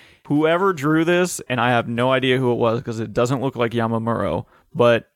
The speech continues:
Super Saiyan three Trunks, his hair is, like, longer than his body. Like, it's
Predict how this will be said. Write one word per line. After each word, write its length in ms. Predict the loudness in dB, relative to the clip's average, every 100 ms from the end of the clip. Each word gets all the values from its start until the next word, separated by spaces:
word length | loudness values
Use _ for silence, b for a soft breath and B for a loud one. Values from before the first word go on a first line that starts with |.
| _ _ _ _
Super 340 | -6 0 4 2
Saiyan 480 | 2 0 2 0 -4
three 540 | -6 -2 0 0 -4
Trunks, 560 | -10 -2 0 0 -4 -8
his 280 | -2 -2
hair 580 | -2 0 4 6 6 2 b b b b b
is, 240 | 0 0 2
like, 300 | 2 0 -4
longer 600 | 0 2 2 0 -2 -4 -2
than 120 | 0
his 300 | 0 0 -4
body. 640 | -10 _ 4 4 2 -2
Like, 280 | 0 0 2
it's 280 | 0 0 -6